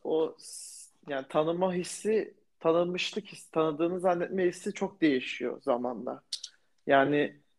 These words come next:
sanki bir yemek pişiyor ve sürekli onu mesela baharatla bir baharat atıyorsun, bir ta-, farklı bir tat oluyor. Bir baharat atıyorsun. Yemek aynı aslında ama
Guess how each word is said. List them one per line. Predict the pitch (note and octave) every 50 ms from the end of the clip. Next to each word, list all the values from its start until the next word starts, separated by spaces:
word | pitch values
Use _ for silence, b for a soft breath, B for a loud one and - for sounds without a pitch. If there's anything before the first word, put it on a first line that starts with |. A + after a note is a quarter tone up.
| _ _ -
sanki | E3 D#3+ E3 E3 - G3+ E3 D#3+
bir | E3
yemek | E3+ F3+ F#3 F#3 F#3+ G3+ G#3 G#3 - - -
pişiyor | - - - - - A3+ C4 C#4+ B3
ve | G3+ G3+ G#3 A3+ C4+ - - - _ _ _ _ _ _ _ _ _ _ _
sürekli | - - - - B3+ A#3 A#3+ A3 G#3 - - - C4+ C4+ B3 A3
onu | G#3+ A3 A3 A#3
mesela | G#3+ A3 G#3+ B3 G#3+ F#3+ G3
baharatla | F#3+ F#3 G3+ G3 G3 G#3+ G#3+ G#3+ A3 - G3 F3+ E3+ F3+ G3+ A3+ - - _ _ _ _ _ _ _ _ _ _ _ _ _ -
bir | G#3+ A3+ F#3+
baharat | G#3+ G3 F3+ F3+ E3+ E3+ D#3+ - D#3+
atıyorsun, | C#3+ - - D3 C#3+ - - - F#3+ F#3
bir | F3+ F#3
ta-, | - F#3 E3+ D#3
farklı | E3 D#3+ D3+ D#3 - - D3+
bir | D3 -
tat | - C#3 A2
oluyor. | B2+ A#2+ C3+ D#3 D#3 D#3
Bir | F#3+ E3+
baharat | E3+ E3+ D#3 D3+ C#3 C#3 C3 -
atıyorsun. | C#3+ - - C3+ C3 - - - F3 F3+ - - - -
Yemek | E3 E3 F3+ A3 G#3+ A3+
aynı | G#3 B3 C4+ C#4+ C4+ A#3
aslında | F#3+ D3+ C#3 - - - E3+ D3+ D#3 G#3
ama | A#3+ C#4+ C#4 A3 A#3 C#4 D4+